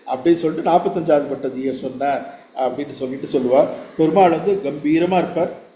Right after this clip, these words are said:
பதிமூணு அடி உயரம், சாலிக்கிராமத்தினால் ஆனவர்.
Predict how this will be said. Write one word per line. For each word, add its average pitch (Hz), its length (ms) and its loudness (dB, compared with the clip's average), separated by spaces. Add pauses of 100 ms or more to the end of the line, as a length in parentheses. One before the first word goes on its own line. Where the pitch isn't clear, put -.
(280)
பதிமூணு 170 440 0
அடி 143 160 0
உயரம், 147 400 0 (600)
சாலிக்கிராமத்தினால் 160 880 0
ஆனவர். 127 400 -6